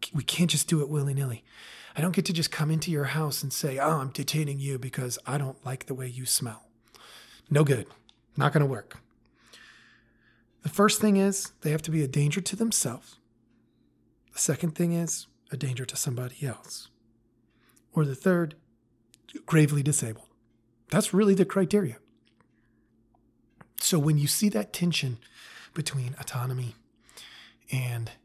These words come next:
life, what you end up with is these three criteria dictating the only times that we can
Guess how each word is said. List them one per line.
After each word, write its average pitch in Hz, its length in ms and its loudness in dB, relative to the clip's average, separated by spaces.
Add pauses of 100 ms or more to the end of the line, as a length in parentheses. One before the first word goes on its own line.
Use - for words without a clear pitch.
(280)
life, - 540 -10 (1120)
what 143 220 -6
you 139 100 -6
end 139 160 -2
up 139 220 -6
with 123 280 -8 (240)
is 120 200 -8
these 127 200 -4
three 117 180 -6
criteria 113 580 -10 (340)
dictating 113 540 -4 (340)
the 143 100 -2
only 127 180 0
times 127 320 -6
that - 80 -16
we 131 100 -8
can 127 160 -8